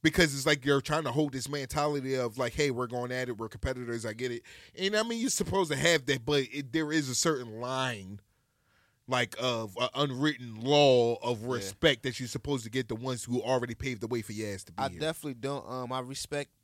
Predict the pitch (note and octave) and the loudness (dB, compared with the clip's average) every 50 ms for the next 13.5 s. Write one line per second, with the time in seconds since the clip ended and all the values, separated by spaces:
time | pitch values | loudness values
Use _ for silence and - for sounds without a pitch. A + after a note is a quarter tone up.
0 | _ G#2+ - A#2 A2+ - - A#2+ B2 B2 - - A2+ G#2 - - A2 A#2+ B2+ C3+ | _ _ -10 -8 -8 -8 -8 -8 -8 -8 -8 -10 -12 -12 -12 -12 -12 -10 -10 -10
1 | C#3 C3+ - - C#3 B2+ A#2+ B2 - - _ - G#2 G2+ F#2+ F2+ A2 A2+ A2+ A2+ | -12 -12 -12 -8 -6 -4 -4 -4 -6 -8 _ -12 -12 -12 -12 -10 -8 -8 -8 -6
2 | A2+ A2+ G#2+ A2 A2+ A#2 A#2 A2 - _ _ _ _ _ F2 F2 G#2+ G#2+ G#2+ A2 | -6 -8 -6 -6 -6 -6 -6 -8 -10 _ _ _ _ _ -14 -8 -6 -4 -4 -4
3 | A2 A2 A2 A2 - _ - G#2 G#2+ - D3 C#3+ G#2+ A2 A2 G#2+ G#2 G#2 C3+ C3 | -4 -4 -6 -8 -12 _ -8 -2 0 2 2 2 0 -4 -6 -8 -6 -4 0 0
4 | B2 A2+ G#2 - - C3 A#2+ A2+ A2+ G#2+ G2+ G2+ - - _ _ _ _ _ _ | 0 0 -2 -4 -4 -4 -4 -4 -4 -6 -6 -8 -10 -14 _ _ _ _ _ _
5 | - C#3 A#2+ A2+ A2+ A2+ G#2+ A2 A#2 A#2+ A2 D2+ C#2+ E2 G#2 G#2+ A2 A2 A2 G#2+ | -14 -12 -12 -10 -10 -10 -10 -8 -8 -10 -10 -12 -12 -10 -6 -6 -4 -4 -4 -6
6 | - - G2 G2+ G2+ G2 - C#3+ C#3+ A#2+ A#2 A2 G#2+ A2 A2+ A2+ G#2+ - _ _ | -8 -10 -10 -10 -10 -10 -10 -12 -10 -10 -8 -8 -8 -8 -8 -8 -10 -12 _ _
7 | F#2 G2 G2 G2+ G2+ G2+ G2 G2 F#2 F2+ F2 - _ _ - - - B2 A#2 A2+ | -16 -14 -12 -10 -10 -10 -10 -10 -12 -14 -18 -20 _ _ -14 -12 -10 -8 -8 -8
8 | G#2+ G#2+ G#2 G#2 G#2+ A#2 A#2+ A2+ G2+ G2 F#2+ G2 - _ _ _ _ _ _ _ | -8 -10 -12 -12 -12 -12 -10 -10 -8 -8 -8 -10 -12 _ _ _ _ _ _ _
9 | _ _ - - - C#3 B2 G#2 A2+ G#2+ B2 A#2 A2+ A2 A2 A#2 G2 G#2+ F2+ F#2+ | _ _ -12 -10 -8 -8 -8 -8 -10 -8 -8 -8 -8 -8 -8 -8 -10 -10 -10 -10
10 | A2 A2 G2+ G2+ G#2 G#2 G2 F#2 G#2 G#2+ A2 A2 G#2+ G#2 G#2 A2 A2 G#2 - G#2+ | -8 -8 -8 -6 -8 -8 -8 -8 -10 -10 -10 -10 -10 -10 -10 -10 -12 -10 -12 -14
11 | G2 - - G#2+ G#2+ A2 - - - A#2+ A#2+ C3+ - _ _ _ _ _ _ _ | -14 -12 -12 -10 -10 -10 -12 -12 -12 -12 -12 -14 -16 _ _ _ _ _ _ _
12 | _ _ _ _ _ _ _ - G2+ G2+ G2 F#2+ F#2 A#2 A#2 A2+ A2 G#2+ G#2 G2 | _ _ _ _ _ _ _ -14 -10 -10 -8 -8 -6 -4 -4 -2 -2 -4 -4 -6
13 | - - A#2+ A2+ A2 G#2+ G#2 G#2 G2+ F2 | -8 -8 -6 -6 -4 -4 -6 -6 -10 -14